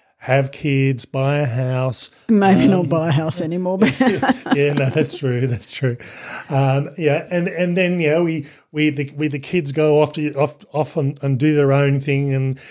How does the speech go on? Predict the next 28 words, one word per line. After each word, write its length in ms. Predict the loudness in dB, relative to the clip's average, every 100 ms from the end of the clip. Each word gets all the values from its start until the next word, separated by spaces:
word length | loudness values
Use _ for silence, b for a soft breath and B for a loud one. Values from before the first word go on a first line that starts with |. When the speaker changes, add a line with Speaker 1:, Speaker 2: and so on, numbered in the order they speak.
| B -4
Speaker 1:
and 160 | 0
then 160 | 0 0
we're 240 | 2 2
expected 420 | 0 -2 -4 -4
to 100 | -8
slowly 640 | -8 -2 0 2 2 0 -2
ease 280 | -2 0 0
ourselves 480 | 0 0 0 0
into 240 | -2 -2 -2
a 180 | -2 0
more 240 | 0 -2
sedate 460 | -4 -6 -4 -4 -4
lifestyle. 800 | -2 -2 -2 -4 -2 -2 -2 0
Speaker 2:
Into, 360 | 2 2 0 -2
Speaker 1:
Uh, 60 |
Speaker 2:
into 420 | 2 4 4 2 4
invisibility, 880 | 4 4 4 4 4 2 2 2
I 60 | 0
Speaker 1:
in, 40 | 0
Speaker 2:
think, 200 | 0 2
Speaker 1:
in 80 |
Speaker 2:
is 100 | 0
probably 580 | -2 -2 0 0 2 2
the, 420 | 2 0 0 -6 -10
the, 380 | -8 -4 -4 0
the 140 | 0
expectation. 800 | 0 0 -2 -2 -2 -2 0 -2 -4 B B B B -4
Speaker 1:
Uh, 160 | -4